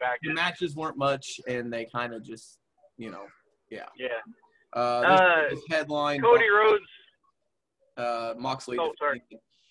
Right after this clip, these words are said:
Speaker 2: Moxley defending the title against an opponent of Eddie Kingston's choice on the show. That was
Speaker 1: Right, right,
Speaker 2: headlined.
Speaker 1: right. And Cody Rhodes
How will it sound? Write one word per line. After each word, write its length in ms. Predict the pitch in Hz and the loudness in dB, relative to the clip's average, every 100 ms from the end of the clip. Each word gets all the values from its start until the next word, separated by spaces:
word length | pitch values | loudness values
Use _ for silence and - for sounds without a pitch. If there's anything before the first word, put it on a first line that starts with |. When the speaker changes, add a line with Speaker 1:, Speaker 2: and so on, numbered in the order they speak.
| _ _ _ _ _ | _ _ _ _ _
Speaker 2:
Moxley 440 | 175 190 190 185 175 | 0 0 2 2 2
defending 560 | 165 170 170 160 156 | 0 -2 -2 -2 -4
the 80 | 143 | -4
title 400 | 139 143 139 135 | 0 2 4 2
against 280 | 131 131 - 135 | -2 -6 -10 -6
an 200 | 127 120 | -6 -6
opponent 420 | 117 143 147 139 | -8 -6 -6 -6
of 80 | 120 - | -10 -10
Eddie 200 | 127 131 | -8 -8
Kingston's 580 | 123 - 127 - 113 110 - - - | -10 -10 -10 -10 -16 -16 -16 -18 -16
choice 320 | 113 - - - | -16 -16 -18 -20
on 120 | 98 | -20
the 80 | - | -20
show. 260 | - - - - _ _ _ - | -20 -20 -20 -20 _ _ _ -12
That 100 | 117 | -8
was 20 | |
Speaker 1:
Right, 180 | 123 117 - | -8 -8 -12
right, 200 | 117 104 | -12 -12
Speaker 2:
headlined. 140 | 135 101 | -16 -12
Speaker 1:
right. 180 | 113 - - _ _ _ _ _ _ _ _ _ _ _ _ | -12 -12 -18 _ _ _ _ _ _ _ _ _ _ _ _
And 280 | 151 151 147 | -2 -2 -2
Cody 240 | 196 202 180 | 0 0 2
Rhodes 340 | 180 180 170 | 4 2 2